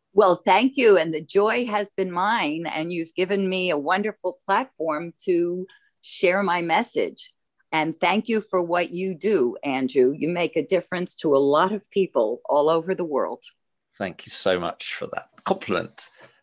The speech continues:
Speaker 2: Paulette. And I <laughs> hope you, our listeners, feel inspired and empowered by my chat with Paulette and have learned some tips and tricks for using the joy superpower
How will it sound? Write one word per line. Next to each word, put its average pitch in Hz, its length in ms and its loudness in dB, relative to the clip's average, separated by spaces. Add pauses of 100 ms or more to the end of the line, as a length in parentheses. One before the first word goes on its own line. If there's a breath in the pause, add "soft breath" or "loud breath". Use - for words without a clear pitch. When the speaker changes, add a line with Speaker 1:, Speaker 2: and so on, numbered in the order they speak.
Speaker 2:
Paulette. 90 520 -2
And 120 120 -2
I 131 60 8
<laughs> - 20 8
hope 190 240 4
you, 151 220 2
our 131 180 6
listeners, 120 480 0
feel 104 260 2
inspired 101 640 2
and 92 140 -2
empowered 95 500 -2
by 87 140 -6
my 85 140 -12
chat - 340 -6
with 95 160 -14
Paulette 90 500 -6
and 95 120 -10
have 87 100 -14
learned 101 340 -2
some 95 520 -2
tips - 340 -4
and 101 100 -8
tricks - 400 -6
for - 140 -12
using 92 560 -8
the 87 80 -10
joy 90 260 -6
superpower 87 720 -8